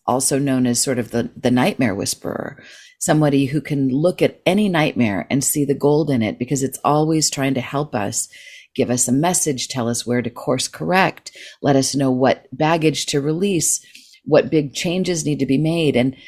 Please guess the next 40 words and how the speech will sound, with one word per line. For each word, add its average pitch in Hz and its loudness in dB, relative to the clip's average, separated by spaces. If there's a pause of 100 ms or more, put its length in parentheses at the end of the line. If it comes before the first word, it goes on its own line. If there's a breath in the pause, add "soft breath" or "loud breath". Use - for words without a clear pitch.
(200 loud breath)
there's 160 2
something 220 2
about 143 0
the 127 0
kind 175 -6
of 151 -10
the - 0
training 165 -2
grounds 113 0 (340 loud breath)
of 120 -6
having 139 0
spent 143 -2
so 180 2
much 170 -4
time 156 -2
in 139 0
the 135 -2
realm 127 2 (320 loud breath)
of 131 -2
looking 156 0
at 127 0 (120)
everything 208 4
in 170 2
a 156 2
nightmare 156 2
as, 101 -2 (200)
as 127 2
a 139 2
blessing 113 -2
for 147 -4
myself, 185 2 (280 soft breath)
for 139 -2
my 120 2
clients, 175 -2
for 113 -10
the 117 -6
people 170 -4
I 156 2
work 156 -2
with. 156 -2